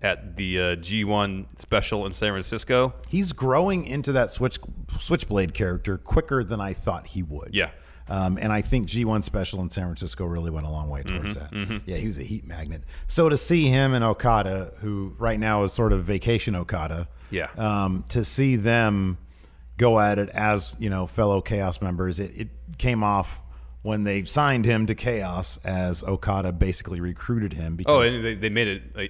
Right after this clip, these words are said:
Speaker 1: a, a huge deal.
Speaker 2: Yeah, exactly,
Speaker 1: And they had
Speaker 2: yeah.
Speaker 1: the press conference. That still was from the press conference.
Speaker 2: Right, yeah. Um, and so, yeah, it's, this is gonna be a lot of fun. This is gonna be,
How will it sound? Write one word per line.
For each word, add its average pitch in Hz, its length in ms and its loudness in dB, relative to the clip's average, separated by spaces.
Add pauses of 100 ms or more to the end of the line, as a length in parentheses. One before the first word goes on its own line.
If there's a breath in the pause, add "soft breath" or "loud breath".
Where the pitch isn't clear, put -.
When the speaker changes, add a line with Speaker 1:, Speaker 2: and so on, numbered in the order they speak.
Speaker 1:
a, 107 60 -2
a 95 40 -2
huge 95 400 -6
deal. 90 300 -2
Speaker 2:
Yeah, 113 280 2
exactly, 101 480 0
Speaker 1:
And 90 80 2
they 92 80 2
had 87 100 2
Speaker 2:
yeah. 76 80 0
Speaker 1:
the 87 80 -2
press - 240 2
conference. 85 320 -4
That 92 100 -8
still 98 220 2
was 82 80 -4
from 90 120 -10
the 82 60 -8
press 101 200 2
conference. - 360 -10
Speaker 2:
Right, 117 320 4
yeah. 98 280 0 (400 loud breath)
Um, 117 540 0 (160)
and 120 220 -2
so, 120 340 2
yeah, 123 280 2
it's, 98 200 -6
this 117 200 -4
is - 60 -6
gonna 123 140 2
be 113 140 2
a 113 80 4
lot 107 160 4
of 101 80 -2
fun. 107 240 0
This 101 80 -4
is 120 60 -4
gonna 117 120 0
be, 107 220 0